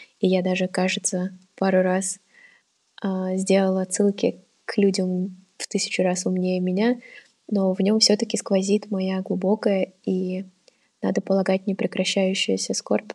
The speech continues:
по жизни, которую я не жила, потому что в этот момент была занята тем, что читала книги. И пусть в целом читать книги, и когда я была подростком, и сейчас, спустя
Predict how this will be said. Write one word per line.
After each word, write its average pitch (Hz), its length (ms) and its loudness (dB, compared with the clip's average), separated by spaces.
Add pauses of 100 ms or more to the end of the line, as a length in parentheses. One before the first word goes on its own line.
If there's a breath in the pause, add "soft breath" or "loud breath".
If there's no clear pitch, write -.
по 185 140 2
жизни, 214 380 4
которую 185 500 -2
я 185 160 0
не 190 220 0
жила, 185 400 -2 (380 soft breath)
потому 185 320 0
что 185 180 -4
в 185 60 2
этот 190 260 -2
момент 196 340 2
была 196 280 2
занята 180 360 -2
тем, 196 280 0
что 190 340 -2
читала 190 420 -4
книги. 185 440 -2 (1800)
И 208 80 8
пусть 208 320 4
в - 60 -6
целом 202 500 4 (100)
читать 196 360 0
книги, 190 400 2
и 196 180 -2
когда 190 320 0
я 202 80 4
была 190 240 2
подростком, 185 760 -2
и 196 120 -2
сейчас, 196 400 -2
спустя 185 580 -4